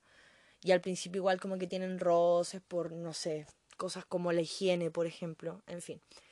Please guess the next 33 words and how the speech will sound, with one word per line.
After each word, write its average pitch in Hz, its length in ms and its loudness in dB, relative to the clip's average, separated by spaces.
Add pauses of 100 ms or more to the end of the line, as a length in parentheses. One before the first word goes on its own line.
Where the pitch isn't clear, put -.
(280)
Y 226 140 4
van 226 160 2
apareciendo 208 460 0
más 202 140 0
personajes, 202 920 -2
¿cierto? 196 320 -2
La, 165 520 -4 (360)
por 180 100 -10
ejemplo, 180 260 -2
la, 170 260 0
la 190 200 -2
jefa 220 420 -2
de 226 60 0
los 208 140 -4
policías 202 520 0
es - 240 -10 (180)
un 185 100 -8
personaje 180 500 -4
súper 202 260 0
interesante 202 680 -2
porque 170 280 -6
ella 175 160 0
también 175 300 0
es 180 100 -6
ñoña, 190 460 0 (800)
eh, 165 320 4
solamente 190 520 0
que 185 120 -10
es - 40 -12
como 190 220 -2
esa 185 160 -2
ñoña 190 320 -2
que, 196 380 -4